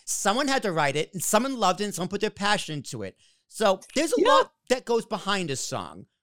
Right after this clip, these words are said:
Speaker 1: especially with writing a song. You got the lyrics, you got, like, the guitar riffs, you got the melody, you got the drum beat, you got the keyboards, whatever else is in there.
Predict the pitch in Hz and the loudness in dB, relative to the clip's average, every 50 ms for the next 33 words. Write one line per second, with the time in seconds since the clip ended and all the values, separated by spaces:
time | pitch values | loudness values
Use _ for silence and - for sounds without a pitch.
0 | _ _ _ _ _ - 220 220 - 277 - - 302 294 196 185 196 190 180 165 | _ _ _ _ _ 0 0 2 4 2 2 2 0 -2 -2 0 2 2 2 2
1 | 156 139 - - - 123 95 71 - - _ _ _ _ _ _ - 190 196 202 | 0 -4 -4 -6 -6 -8 -8 -10 -14 -18 _ _ _ _ _ _ 0 0 0 0
2 | 196 165 143 208 262 302 320 311 - - - - - - - _ _ _ _ _ | -2 -4 -2 0 0 0 0 -2 -4 -4 -4 -4 -6 -8 -12 _ _ _ _ _
3 | _ - 151 190 196 196 185 170 - 160 - 156 - - 202 262 269 269 240 262 | _ -4 0 0 0 2 0 -2 -2 -2 -6 -6 -4 -2 -2 0 0 0 0 0
4 | 269 254 - - - 127 143 156 - 143 143 139 156 202 240 254 247 247 247 247 | 0 -2 -2 -6 -6 -4 -4 -4 -2 -2 -4 -2 0 0 2 2 0 0 -2 -4
5 | 208 160 175 - - 131 113 - 202 226 226 233 196 226 226 226 220 - 160 165 | -4 -4 -4 -4 -4 -6 -4 -2 0 0 0 0 -2 -4 -4 -6 -4 -4 -4 -4
6 | 151 135 - - 220 233 196 202 220 220 214 147 170 185 185 208 202 196 - 143 | -4 -6 -6 -6 -8 -6 -4 -2 -2 -2 0 -2 -2 -2 0 0 -2 -2 -4 -6
7 | 180 185 196 208 220 233 247 226 | -6 -6 -4 -4 -4 -4 -6 -8